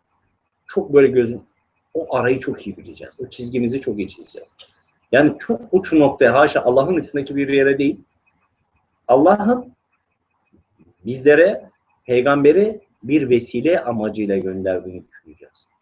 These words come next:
Tefekkür edeceğiz. Ama Resulullah Efendimiz'in hakkını da vereceğiz.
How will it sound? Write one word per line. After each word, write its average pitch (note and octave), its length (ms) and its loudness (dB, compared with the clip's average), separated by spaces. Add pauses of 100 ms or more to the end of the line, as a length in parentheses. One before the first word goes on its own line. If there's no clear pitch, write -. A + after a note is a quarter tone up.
(260)
Tefekkür G2 380 -6
edeceğiz. D#2+ 380 -6 (440)
Ama F#2+ 240 -6
Resulullah G#2 440 -2
Efendimiz'in F#2 380 -4
hakkını G2 360 -8
da E2 120 0
vereceğiz. D2 340 -12